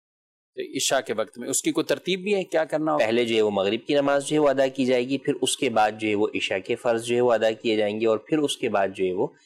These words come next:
Speaker 2: مغرب کی سنتیں اور پھر جو ہے وہ عشاء کی سنتیں۔
Speaker 1: یعنی پہلے مغرب کے فرض ادا کر دیں،
Speaker 2: جی۔
Speaker 1: تین رکعتیں۔ اچھا، اس میں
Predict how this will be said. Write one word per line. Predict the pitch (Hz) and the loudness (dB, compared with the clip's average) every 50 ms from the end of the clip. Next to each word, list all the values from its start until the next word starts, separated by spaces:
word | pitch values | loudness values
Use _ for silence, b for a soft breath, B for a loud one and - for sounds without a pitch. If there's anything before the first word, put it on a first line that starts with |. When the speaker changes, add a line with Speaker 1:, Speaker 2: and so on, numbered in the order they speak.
| b b b - | b b b -4
Speaker 2:
مغرب | 110 107 104 104 107 107 - | -2 0 0 0 0 -2 -4
کی | - | -6
سنتیں | 113 - - 110 104 104 98 95 - 113 | -6 -2 -2 -2 0 0 -2 0 0 0
اور | 107 107 101 | 2 2 0
پھر | 98 - 110 101 92 | -2 -4 -6 -6 -2
جو | 95 95 | 0 0
ہے | 92 | 0
وہ | 90 95 | 2 0
عشاء | - - - - - 92 87 - | 0 0 -4 -2 -4 -4 -4 -6
کی | - 131 175 - _ - - - | -10 -12 -12 -12 _ -18 -10 -6
سنتیں۔ | 113 92 85 87 - - - - - - - | -6 -4 -4 -6 -8 -8 -10 -14 -12 -6 -4
Speaker 1:
یعنی | 131 139 156 | -2 -2 0
پہلے | 131 - 160 160 165 165 | 0 2 0 2 2 2
مغرب | 143 139 139 147 160 165 147 | 0 0 0 0 0 0 0
کے | 185 170 | 0 -2
فرض | - - 180 170 135 139 | 2 0 0 2 2 0
ادا | 120 123 110 | 0 0 -2
کر | - 110 98 | -2 -4 -8
دیں، | 92 107 110 | -8 -8 -10
Speaker 2:
جی۔ | - - 180 - - | -6 -6 -6 -6 -2
Speaker 1:
تین | - 147 143 123 | -2 0 0 0
رکعتیں۔ | 110 107 - - 104 - 98 - - _ | -2 -4 -4 -4 -8 -8 -10 -14 -14 _
اچھا، | - 120 117 - 165 | -8 -6 -4 -2 -2
اس | 160 151 - | -2 -2 -2
میں | 175 180 180 | -2 -2 -2